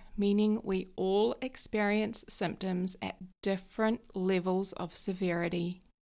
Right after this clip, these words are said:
throughout our lives. And we are lacking in both dopamine and norepinephrine, which are the pleasure and reward centers of the brain. So we are therefore wired to seek out more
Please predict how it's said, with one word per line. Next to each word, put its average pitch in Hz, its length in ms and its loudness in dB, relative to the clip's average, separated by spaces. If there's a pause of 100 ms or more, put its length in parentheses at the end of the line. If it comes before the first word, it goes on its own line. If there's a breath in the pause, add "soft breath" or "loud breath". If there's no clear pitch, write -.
(120)
throughout 165 460 0
our 165 200 0
lives. - 580 0 (1900 soft breath)
And 196 160 2
we 202 240 4
are 190 180 2
lacking 202 720 4 (120)
in 208 200 4
both 180 440 2 (220)
dopamine 202 720 2 (100)
and 190 260 2
norepinephrine, 180 920 -2 (440)
which - 200 -6
are 175 100 -2
the 165 100 -4
pleasure 180 420 0
and 190 240 0
reward 208 540 4
centers 185 440 0
of 190 140 -6
the 269 80 0
brain. 185 540 4 (720 loud breath)
So 196 180 2
we 202 300 4
are 220 200 2
therefore 196 560 2
wired 233 580 4
to 240 100 -12
seek 196 380 0
out 180 220 0 (200)
more 226 680 6